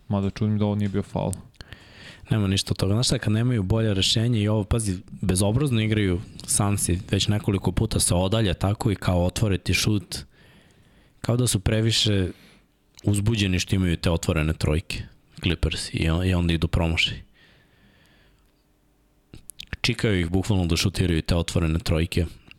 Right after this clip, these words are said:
Speaker 1: Skoro svaki napad Phoenixa kreće sa, uf,
Speaker 2: Faul.
Speaker 1: dobar faul, dobar faul.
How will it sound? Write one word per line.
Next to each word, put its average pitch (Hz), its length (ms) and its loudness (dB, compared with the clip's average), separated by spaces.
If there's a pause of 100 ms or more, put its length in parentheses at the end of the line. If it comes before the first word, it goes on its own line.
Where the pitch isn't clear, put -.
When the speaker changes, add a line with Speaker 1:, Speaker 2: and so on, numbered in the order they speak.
(480)
Speaker 1:
Skoro - 300 -4
svaki 143 280 -2
napad 135 320 -2
Phoenixa 113 600 -4
kreće 107 360 -2
sa, 98 420 -2 (400)
uf, 113 120 -4 (680)
Speaker 2:
Faul. 101 200 -2
Speaker 1:
dobar 85 160 0
faul, 92 240 -4
dobar 98 200 -2
faul. 87 340 -10